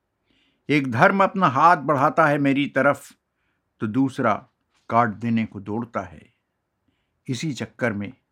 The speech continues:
अभी तक मेरा कोई नाम भी तय नहीं हो सका। इसी चक्कर में अभी तक मेरा कोई नाम भी तय नहीं हो सका। किसी भी मुल्क के नागरिकों के राष्ट्रीय रजिस्टर में,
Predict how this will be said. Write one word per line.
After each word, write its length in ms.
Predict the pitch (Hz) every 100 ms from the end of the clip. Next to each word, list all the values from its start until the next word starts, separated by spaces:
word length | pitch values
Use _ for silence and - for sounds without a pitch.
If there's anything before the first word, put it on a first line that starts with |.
| _ _ _ _ _ _ 120
अभी 280 | 120 156
तक 200 | - 113 - _ _ _ _ -
मेरा 180 | 117 113
कोई 260 | - 120 101
नाम 380 | 95 127 120
भी 140 | 98 101
तय 160 | 101
नहीं 320 | 104 95 - 98
हो 80 |
सका। 380 | - _ - - _ _ _ _ _ _ - - - - -
इसी 220 | 160 226
चक्कर 420 | 196 202 - 226
में 160 | 214 208
अभी 200 | 180 202
तक 220 | 202 202
मेरा 240 | 185 185 180
कोई 200 | 185 180
नाम 360 | 160 180 185
भी 120 | 160 170
तय 200 | 165 156
नहीं 220 | 147 156
हो 140 | 143
सका। 520 | 147 120 139 131 - _ _ _ _ _ _ _ -
किसी 300 | 156 - 214
भी 200 | 170 180
मुल्क 340 | 143 170 185 -
के 120 | 160
नागरिकों 560 | 143 135 139 139 - 147
के 280 | - 143 131
राष्ट्रीय 500 | 107 123 - - 127
रजिस्टर 460 | 107 110 - 135
में, 280 | 127 113 95